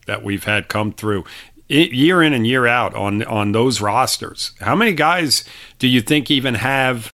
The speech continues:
the possibility of making it? I mean, uh, Kirk.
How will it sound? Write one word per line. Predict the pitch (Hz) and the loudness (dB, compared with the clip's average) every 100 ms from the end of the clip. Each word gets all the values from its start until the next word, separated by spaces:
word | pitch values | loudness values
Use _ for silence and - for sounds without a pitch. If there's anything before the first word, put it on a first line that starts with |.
| _ 123 | _ -4
the | 120 | -4
possibility | - 151 156 - 127 104 147 185 147 98 | -2 0 0 0 -2 2 2 4 2 2
of | 95 | 0
making | 101 98 92 92 | -2 -2 -4 -10
it? | 87 - _ - | -12 -16 _ -4
I | 117 | 0
mean, | 117 120 113 139 | 2 2 0 -4
uh, | |
Kirk. | 104 165 170 107 | -4 0 0 0